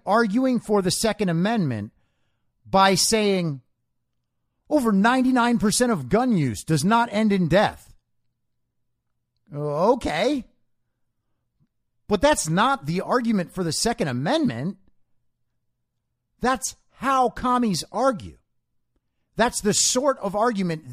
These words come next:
they would use. "Oh, the, the chances of problems are just so small." That's not the argument. It's not the argument that you can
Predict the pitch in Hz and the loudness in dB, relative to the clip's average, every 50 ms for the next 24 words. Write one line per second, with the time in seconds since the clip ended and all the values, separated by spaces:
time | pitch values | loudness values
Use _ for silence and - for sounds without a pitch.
0 | 120 185 208 240 226 202 156 139 165 233 277 277 160 87 73 123 _ - - - | -4 -2 -2 0 -2 -4 -4 -4 -4 -4 -2 -2 -4 -6 -8 -14 _ -20 -20 -20
1 | - _ _ _ _ _ _ _ _ _ _ _ _ _ _ _ _ _ _ _ | -20 _ _ _ _ _ _ _ _ _ _ _ _ _ _ _ _ _ _ _
2 | _ _ _ _ _ _ _ _ _ _ _ _ _ _ _ _ _ _ _ _ | _ _ _ _ _ _ _ _ _ _ _ _ _ _ _ _ _ _ _ _
3 | - 254 233 196 180 220 233 226 220 208 285 269 - - 254 285 294 269 - 180 | 0 4 4 4 6 4 2 2 0 -6 -10 -8 -4 -2 -2 0 0 -2 -2 -4
4 | 160 147 - - - 220 247 233 160 143 113 131 131 120 143 170 - - - - | -4 -6 -6 -4 -2 0 0 0 0 -2 -4 -4 -4 -2 -4 -4 -4 -4 -2 0
5 | 185 170 151 - - - 196 214 208 123 82 - - _ _ _ _ _ _ _ | 0 0 0 -2 -4 -6 -6 -6 -6 -8 -10 -12 -16 _ _ _ _ _ _ _
6 | _ _ _ _ _ _ _ _ _ _ _ _ _ _ _ _ _ _ _ _ | _ _ _ _ _ _ _ _ _ _ _ _ _ _ _ _ _ _ _ _
7 | _ _ _ _ - 208 247 - 311 294 - 226 214 247 262 254 233 - 101 85 | _ _ _ _ -4 -2 -2 0 -2 -2 0 0 2 4 4 4 2 -2 -8 -10
8 | - _ _ _ _ _ _ _ _ _ _ _ _ _ _ _ _ _ _ _ | -16 _ _ _ _ _ _ _ _ _ _ _ _ _ _ _ _ _ _ _
9 | _ - 220 - 311 302 226 262 240 208 180 226 277 294 302 285 214 165 135 117 | _ -6 -2 0 0 0 0 -2 -4 -2 -2 -2 -2 0 0 0 0 0 -2 -6
10 | - _ _ _ - 202 196 190 170 170 214 233 - - 185 233 220 196 185 175 | -12 _ _ _ -4 -2 -2 -2 -2 -2 -2 -2 -2 -4 -4 -4 -2 -2 -4 -4
11 | 160 | -6